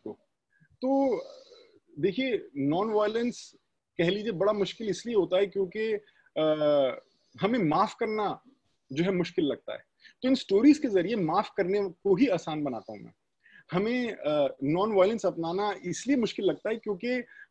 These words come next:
हम hope नहीं रख पाते, हम ये hope नहीं देख पाते कि दुश्मन दोस्त हो सकता है। और इन stories के जरिए मैं ये, यही hope जगाता हूँ कि नहीं, अगर कोई दुश्मन बन सकता है तो कोई दोस्त भी बन सकता है। तो मेरा तरीका जो है, अ, इस तरीके से होता है कि मैं कुरान की ही स्टोरी, इस्लाम के जरिए ही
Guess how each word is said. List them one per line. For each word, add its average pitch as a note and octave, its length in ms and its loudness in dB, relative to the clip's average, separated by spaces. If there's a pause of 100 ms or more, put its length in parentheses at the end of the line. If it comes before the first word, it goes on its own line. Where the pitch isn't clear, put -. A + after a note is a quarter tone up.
हम B3 140 2
hope A3 360 2
नहीं A#3+ 160 -2
रख F#3 220 2
पाते, D3+ 220 -2
हम G3 160 -4
ये G#3+ 80 0
hope F#3 260 6
नहीं A#3 140 -2
देख E3+ 220 4
पाते E3+ 220 0
कि G#3+ 80 -8
दुश्मन E3+ 400 -2
दोस्त E3 220 2
हो C#3 80 -2
सकता B2+ 180 -6
है। A3+ 40 -4
और A#3 80 -2
इन B3+ 60 -2
stories A#3+ 440 0
के A3 100 -6
जरिए C3+ 300 0 (540)
मैं A3 140 0
ये, A#3 100 0
यही E3+ 300 6
hope A3 300 2
जगाता E3+ 340 0
हूँ G#3+ 80 -2
कि A3 80 -2
नहीं, F#3 320 0 (380)
अगर G3 200 4
कोई B3+ 180 -2
दुश्मन F3 500 0
बन G#3+ 140 0
सकता F3 280 -2
है F3+ 120 2
तो F3+ 80 2
कोई F#3 120 0
दोस्त D3 380 -2
भी D3 60 -4
बन A#2+ 140 -6
सकता - 280 -20
है। - 60 -20 (600)
तो A#3 60 0
मेरा G3 200 6
तरीका G3 400 2
जो G3 120 2
है, F3+ 300 0 (140)
अ, C3 340 2
इस - 160 -4
तरीके F#3 300 2
से F#3 120 -6
होता D3 200 -4
है G3+ 80 -4
कि G3+ 120 -8
मैं F#3 220 -2
कुरान E3 460 0
की F#3 60 -2
ही F3 120 -2
स्टोरी, D#3 400 -2
इस्लाम D#3 320 -4
के F3 80 2
जरिए C#3 260 0
ही C#3 180 -6